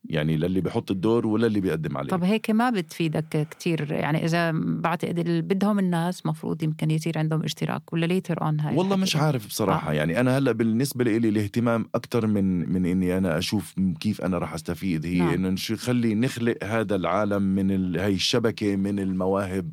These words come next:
Speaker 1: والناس اللي بيدوروا عليها. بعدين في كتير، آه، يعني ممكن يكون حتى دعايات ولا رعاية ولا
Speaker 2: نعم.
Speaker 1: يعني بعرفش لحديت هلأ ال-،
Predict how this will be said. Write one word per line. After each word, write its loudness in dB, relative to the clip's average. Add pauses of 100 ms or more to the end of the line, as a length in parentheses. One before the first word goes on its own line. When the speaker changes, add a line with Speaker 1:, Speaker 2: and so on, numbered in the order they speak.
Speaker 1:
والناس -2
اللي -6
بيدوروا -2
عليها. -2 (540)
بعدين 2
في -2
كتير، 0 (180)
آه، -6
يعني 0
ممكن 0
يكون 0
حتى 0
دعايات 0
ولا -2
رعاية 0
ولا 0
Speaker 2:
نعم. 2
Speaker 1:
يعني 2
بعرفش 0
لحديت 0
هلأ 0 (460)
ال-، 2